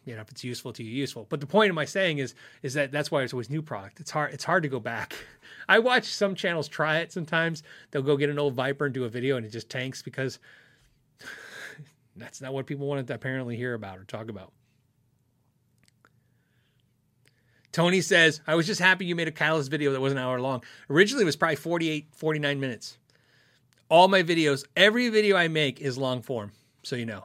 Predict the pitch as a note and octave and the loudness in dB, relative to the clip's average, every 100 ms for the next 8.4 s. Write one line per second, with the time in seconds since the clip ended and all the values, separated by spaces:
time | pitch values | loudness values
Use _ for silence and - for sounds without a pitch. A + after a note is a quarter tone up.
0 | _ D3+ E3+ E3+ F3+ E3+ D#3 F3 F#3+ F3 | _ 2 4 6 4 4 2 4 4 2
1 | - D3+ D#3 D#3 F3+ F3+ D3 C#3 D#3 - | -2 -2 2 2 0 -2 -4 -4 -8 -6
2 | D3+ C3 C3+ C3 B2 A#2 B2 A#2+ A#2 A#2+ | -4 -2 -2 -2 -4 -4 -4 -2 -4 -8
3 | A2 - A2+ G#2+ G2 - - - - - | -10 -10 -10 -10 -12 -16 -20 -20 -16 -10
4 | A2+ G#2 _ _ _ _ _ E3 F3 F#3+ | -8 -10 _ _ _ _ _ 6 8 8
5 | F3 D3 B2+ G#2+ G2 - - - D3+ D3 | 4 2 -2 -4 -8 -14 -10 0 2 2
6 | D3 C3 A#2+ A2+ G#2+ G#2+ _ _ _ _ | -2 -6 -6 -8 -10 -16 _ _ _ _
7 | - D#3 - G3+ G#3+ G#3+ D#3 F3 D#3+ C#3 | -2 -2 2 6 8 8 6 2 2 2
8 | D#3 C#3 C#3 | 0 -4 -4